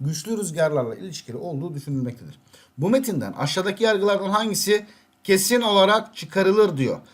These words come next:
Hayvan yağmurları ilk kez milattan sonra birinci yüzyılda gerçekleşmiştir. Çocuklar, de Elden birinci yüzyılda gerçekleştiğini söylüyor ama bundan önce yağmış mı yağmamış mı ben onu bilmiyorum. A seçeneğini eledim. B seçeneği, belli süre aralıklarla hayvan yağmurları gerçekleşmektedir.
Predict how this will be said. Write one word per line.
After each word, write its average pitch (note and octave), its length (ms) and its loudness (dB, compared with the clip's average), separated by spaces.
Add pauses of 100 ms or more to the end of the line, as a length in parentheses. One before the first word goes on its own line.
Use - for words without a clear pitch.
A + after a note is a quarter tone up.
(180)
Hayvan G#3 420 6
yağmurları G#3 420 4
ilk A3 220 -6
kez G#3+ 220 2
milattan G#3 460 0
sonra G#3 300 -2
birinci F#3+ 260 -2
yüzyılda F#3+ 360 -2
gerçekleşmiştir. E3+ 960 -4 (400)
Çocuklar, F#3 400 4
de F3+ 60 0
Elden G3+ 520 2
birinci F#3 280 -2
yüzyılda F#3 600 2
gerçekleştiğini F#3 840 0
söylüyor G3 400 2
ama E3 260 0
bundan F3 320 -2
önce F#3 200 -4
yağmış F3 420 0
mı F3+ 80 -8
yağmamış F#3+ 440 0
mı A3 180 -4 (260)
ben F3 200 6
onu G3+ 220 2
bilmiyorum. G3+ 420 0 (280)
A E3+ 180 4
seçeneğini F3+ 460 -2
eledim. E3 340 2 (640)
B G#3 260 8
seçeneği, G3 500 0 (100)
belli F#3+ 400 4
süre A3 240 4
aralıklarla G#3+ 680 4
hayvan G#3 340 4
yağmurları G3 460 0
gerçekleşmektedir. E3 1080 -4